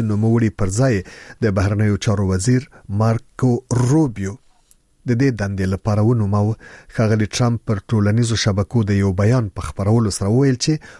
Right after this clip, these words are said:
والټس به په ملګرو ملتونو کې د امریکا د سفیر په توګه معرفي کړي. ټرمپ زیاته کړه چې والټس په کلک هوډ سره کار وکړ څو د امریکا ګټو ته لومړیتوب ورکړي. روبیو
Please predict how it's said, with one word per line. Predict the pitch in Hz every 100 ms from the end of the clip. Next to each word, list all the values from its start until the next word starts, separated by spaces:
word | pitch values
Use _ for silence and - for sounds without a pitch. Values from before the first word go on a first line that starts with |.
| - 117
والټس | 135 127 117
به | 95 92
په | 110 123
ملګرو | 127 143 131
ملتونو | 107 98 123 123
کې | 120
د | 104
امریکا | 98 92 101 90
د | 90
سفیر | 104 - 143 -
په | 87
توګه | 95 101 98
معرفي | 101 101 127 -
کړي. | 110 101 - - - -
ټرمپ | 127 107 104
زیاته | 135 139 -
کړه | 139
چې | - 143 117
والټس | 117 123 - - - _
په | 117 -
کلک | 117 110 95
هوډ | 135 131
سره | 110 101 -
کار | 131 127
وکړ | 120 143 135 - - -
څو | 120
د | 101 92
امریکا | 95 - 101 104
ګټو | 135 107 -
ته | 107 - 107
لومړیتوب | 104 107 - 110 98
ورکړي. | 101 - 110 - - _ _ - - - - - 151
روبیو | 160 156